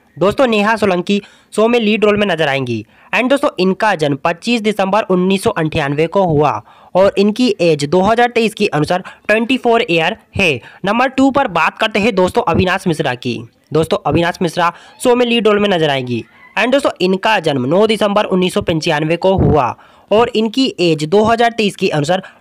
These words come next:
ट्वेंटी सेवन ईयर है। नंबर थ्री पर बात करते हैं दोस्तों वत्सल सेठ की। दोस्तों, वत्सल सेठ शो में अहम किरदार में नजर आएंगे। And दोस्तों, इनका जन्म पाँच अगस्त उन्नीस सौ अस्सी को हुआ और इनकी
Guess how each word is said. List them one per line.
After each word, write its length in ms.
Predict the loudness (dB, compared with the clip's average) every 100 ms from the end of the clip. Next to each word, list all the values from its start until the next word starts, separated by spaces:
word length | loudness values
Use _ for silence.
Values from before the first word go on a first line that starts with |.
| 0
ट्वेंटी 340 | 0 2 0
सेवन 320 | 2 2 2
ईयर 340 | 0 -2 -2 -4 -2
है। 160 | -2 -4 -10 _ -2
नंबर 260 | 0 0
थ्री 260 | 0 0 2
पर 180 | 0 0
बात 280 | 0 -2 -2
करते 260 | -4 0
हैं 140 | 0 0
दोस्तों 300 | 0 0 -2
वत्सल 400 | -2 -2 -2 0
सेठ 280 | -2 -2 -2
की। 260 | -4 -4 -10 _ _ _ _
दोस्तों, 300 | 0 0 2
वत्सल 400 | 0 0 -2 -2 0
सेठ 260 | -2 -2 -10 -20 -2
शो 160 | 0
में 100 | 2
अहम 260 | 0 0 0
किरदार 300 | -2 -2 0
में 120 | 0
नजर 220 | 0 0
आएंगे। 380 | -2 -4 -6 -10 -16 _ _ _
And 200 | -2 2
दोस्तों, 240 | 2 2 -2 0
इनका 360 | 0 0 0 0
जन्म 300 | -2 -2 -6 -2
पाँच 260 | 0 0 -2
अगस्त 280 | -2 -4
उन्नीस 280 | -2 0 0
सौ 60 | -2
अस्सी 320 | -2 -4 -4
को 140 | 0 2
हुआ 260 | 2 0 -4 -10 _ _
और 180 | 0 2 0
इनकी 260 | 0 -2